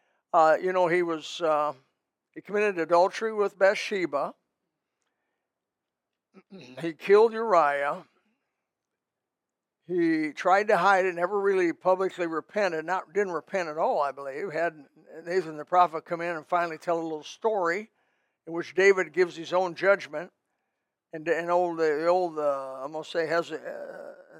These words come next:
Nathan's long, skinny finger pointed at David and said, "Thou art the man. You're the one guilty," and became publicly shamed. And from that point on, a lot of things happened to David that were tremendous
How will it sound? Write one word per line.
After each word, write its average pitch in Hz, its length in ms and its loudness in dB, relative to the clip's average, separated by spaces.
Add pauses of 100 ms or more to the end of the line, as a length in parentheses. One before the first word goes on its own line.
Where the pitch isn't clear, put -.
(120)
Nathan's 170 560 -8
long, 170 380 0
skinny 180 400 -6
finger 180 400 0
pointed 180 440 -2
at 147 140 0 (540)
David 180 220 2
and 165 100 -8
said, 165 240 -2
"Thou 175 180 6
art 160 260 4
the 151 80 -8
man. 156 460 -6 (1080)
You're 180 140 -2
the 175 80 0
one 156 220 -4
guilty," 170 420 0
and 156 80 -8
became 156 420 -6
publicly 190 560 2
shamed. 165 560 -4
And 147 80 -14
from 160 140 -12
that 170 220 -4
point 170 260 -4
on, 165 320 -2
a 147 80 -12
lot 180 280 4
of 165 100 -6
things 151 260 -12
happened 151 360 -6
to 147 60 -12
David 151 360 -10
that 143 120 -14
were 143 220 -18
tremendous 165 800 -10